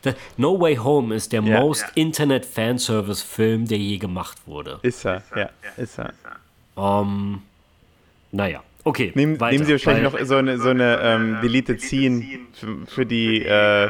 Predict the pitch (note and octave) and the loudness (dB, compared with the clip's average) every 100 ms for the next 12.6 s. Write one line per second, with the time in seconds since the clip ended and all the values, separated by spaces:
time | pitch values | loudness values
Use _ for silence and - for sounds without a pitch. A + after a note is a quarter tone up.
0 | G#2 A#2+ A2+ - D#3+ D3+ A#2+ A2 A#2 C3+ | 0 -2 -2 -2 0 2 2 0 0 -2
1 | - A#2+ A#2 A#2 A#2 A#2 B2 B2 A#2+ B2 | -4 -2 0 2 4 4 4 2 2 -2
2 | A#2 A#2 C3 A#2+ A2+ A2+ A#2+ G#2+ A2+ C3+ | -2 -2 -4 -4 -4 -4 -6 -10 -6 -4
3 | C#3 C3+ C3+ C3+ C3+ C3+ - C3 - C3+ | 0 2 2 0 -2 -4 -4 -8 -2 -2
4 | C3 - C3+ - _ - A#2 A#2+ A#2+ A#2+ | -2 -8 -14 -14 _ -2 4 6 6 4
5 | A2+ A2 A2 A#2+ A2+ A2 - A2+ G2+ G#2 | 2 2 2 2 0 -4 -2 -4 -4 -4
6 | A2 G#2 - G#2+ G#2 C3 F#3 A#2+ G#2 G2 | -2 -2 -2 -8 -2 2 4 2 -2 -2
7 | - B2 G#2+ G2+ G2+ G#2+ G#2 - - _ | 0 2 4 2 0 -2 -6 -14 -20 _
8 | - A#2 A#2+ A2+ A#2 G#2 G#2+ - G2 - | -2 -2 0 0 0 -4 -6 -8 -14 -20
9 | _ _ - B2 G#2 A#2+ D3 B2+ C3+ - | _ _ -8 -6 -2 0 0 0 -2 0
10 | B2 A2 G#2 G2 E3+ - - - - - | 0 2 0 0 -2 -6 -14 -18 -10 -4
11 | G2+ C3 D3 - A#2 G2+ G2 F#2+ F#2 F2+ | 0 0 -2 -4 -2 0 -2 -2 -6 -10
12 | - - G2 F#2 F2+ F2 | -16 -10 -8 -6 -6 -8